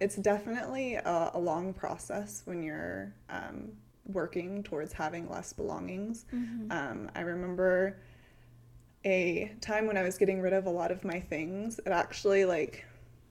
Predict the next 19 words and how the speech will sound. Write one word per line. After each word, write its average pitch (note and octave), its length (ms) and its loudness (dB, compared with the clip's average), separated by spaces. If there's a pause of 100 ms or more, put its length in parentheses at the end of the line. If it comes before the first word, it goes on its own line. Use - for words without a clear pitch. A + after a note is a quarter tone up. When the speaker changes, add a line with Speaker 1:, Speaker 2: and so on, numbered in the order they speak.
(340)
Speaker 1:
uh, - 720 -6
affected G#3 420 0
me G#3+ 160 0
emotionally F#3 560 -2
for F#3 240 -2
a F#3 40 -2
few F3+ 300 -2
days F3+ 440 2
where F3 120 -2
I - 40 -6
was - 160 -12
like, - 260 -4
"Did G3+ 160 -4
I G3 140 -4
mean G3+ 340 0
to G#3+ 140 0
get F#3+ 220 -2
rid F3+ 180 -2
of E3+ 240 -6